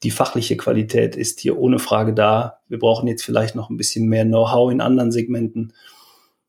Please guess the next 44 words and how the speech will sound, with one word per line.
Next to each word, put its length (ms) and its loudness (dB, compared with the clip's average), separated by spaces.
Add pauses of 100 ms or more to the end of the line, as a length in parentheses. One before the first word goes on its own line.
(140)
Ähm, 160 -6
das 180 0
würde 140 2
ich 120 -2
mir 140 2
wünschen 460 2
und 180 -6
dann, 380 0 (160)
glaube 280 2
ich, 120 -6
werden 180 4
sich 160 -4
viele 260 0
Dinge 300 0
von 260 -4
selbst 480 0
entwickeln, 680 0
aber 340 2
eben 200 0
auch, 360 0 (300)
und 140 -8
das, 320 -6
ähm, 320 -4 (1200)
bedeutet 360 2
vielleicht 240 2
auch 80 2
mal 80 4
ein 60 4
bisschen 240 0
Schweiß 420 2
und 100 -4
vielleicht 200 0
auch 100 0
mal 100 0
ein 60 0
paar 160 -4
Tränen, 420 2
aber 460 -2 (840)
ich, 220 -14
ich 420 -8
bin 320 0
da 140 4
sehr 160 2
zuversichtlich. 720 -6